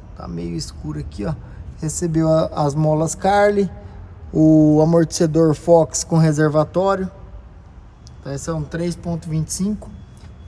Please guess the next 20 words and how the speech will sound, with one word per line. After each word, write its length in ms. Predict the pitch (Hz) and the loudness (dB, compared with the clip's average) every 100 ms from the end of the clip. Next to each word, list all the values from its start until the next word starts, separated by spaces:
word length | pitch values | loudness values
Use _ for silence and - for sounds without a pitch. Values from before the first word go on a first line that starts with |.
| - | -12
É, 720 | 160 160 156 156 151 147 147 - - - - - - | -6 -4 -4 -4 -4 -6 -8 -14 -16 -18 -18 -18 -4
esse 300 | 165 160 180 | -4 -2 -6
kit 360 | - 196 165 180 | -4 -6 -4 -4
ele 120 | 175 | 0
não 200 | 208 208 | 0 0
veio 480 | 180 190 180 131 - - - | 0 2 2 0 -6 -16 -8
o 360 | 175 156 151 | 0 4 4
reforço 720 | 143 170 170 175 175 165 - - - - - - - - | 2 0 0 0 2 2 -2 -14 -18 -18 -20 -20 -20 -4
ali 360 | 160 160 160 160 | -2 0 0 4
da, 580 | 156 143 139 135 151 - - - - - - - | 4 4 0 -6 -10 -16 -18 -20 -20 -18 -16 -8
do 160 | 139 160 | 2 2
amortecedor 640 | 165 160 - 160 151 151 | 4 2 0 -2 2 0
de 120 | 147 | 0
baixo, 440 | 165 156 233 - - - - - - | 2 2 2 -4 -14 -18 -20 -20 -10
aquele 380 | 151 - 170 160 | -8 -4 -4 -4
que 120 | 165 | -8
costuma 760 | 151 165 - 180 175 160 139 - - - - - - | -6 -6 -4 -2 0 0 -2 -6 -14 -18 -18 -14 -10
a 100 | 156 | -8
quebrar, 1080 | - 190 165 160 226 - - - - - - | -4 -2 2 2 2 -6 -14 -16 -16 -4 4
porém 520 | 220 190 240 262 | 6 6 2 0